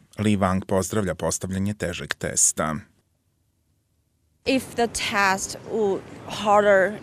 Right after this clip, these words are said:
Speaker 2: and we will study harder. For us, the rest of living in Australia will be easier because we can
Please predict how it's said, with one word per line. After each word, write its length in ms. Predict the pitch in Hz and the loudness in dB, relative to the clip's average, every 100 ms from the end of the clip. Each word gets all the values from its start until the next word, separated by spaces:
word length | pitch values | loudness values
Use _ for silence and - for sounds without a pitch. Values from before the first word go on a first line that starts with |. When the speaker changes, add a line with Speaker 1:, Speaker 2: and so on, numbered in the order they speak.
| - | -2
Speaker 2:
and 220 | 185 190 | 0 0
we 120 | 220 | 0
will 220 | 247 220 | 2 2
study 300 | 208 185 160 | 2 0 0
harder. 380 | - 117 78 57 - - - | -2 -4 -4 -8 -12 -14 0
For 140 | 214 - 196 214 | 4 6 6 6
us, 280 | 262 - - - - | 4 0 -8 -10 -4
the 160 | 208 202 196 - - - - 175 | 2 2 2 -10 -16 -16 -4 2
rest 220 | 202 208 | 2 2
of 180 | 208 - | -4 -2
living 380 | 185 175 180 - | -2 0 -2 -2
in 300 | 175 175 190 - - - | -2 -2 -4 -6 -10 -6
Australia 420 | 196 - 196 175 | -4 -4 -2 -2
will 200 | 170 160 | -2 -4
be 140 | 160 165 | -4 -4
easier 420 | 151 147 95 78 | -4 -4 -6 -8
because 300 | 185 196 185 | -6 -6 -6
we 100 | 190 | -6
can 160 | 202 | -6